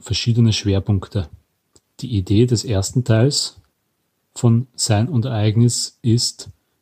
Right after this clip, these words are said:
dass Ontologie, die Lehre vom Sein, eine gewöhnliche Situation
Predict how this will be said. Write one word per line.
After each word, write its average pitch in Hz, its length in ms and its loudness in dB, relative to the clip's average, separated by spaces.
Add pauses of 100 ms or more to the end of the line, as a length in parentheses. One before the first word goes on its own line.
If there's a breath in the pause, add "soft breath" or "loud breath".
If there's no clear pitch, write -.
dass - 220 -8
Ontologie, 107 760 0 (140)
die 104 60 -2
Lehre 95 320 0
vom 90 260 -2
Sein, 104 540 -2 (560)
eine 98 260 0
gewöhnliche 104 580 2
Situation 104 920 0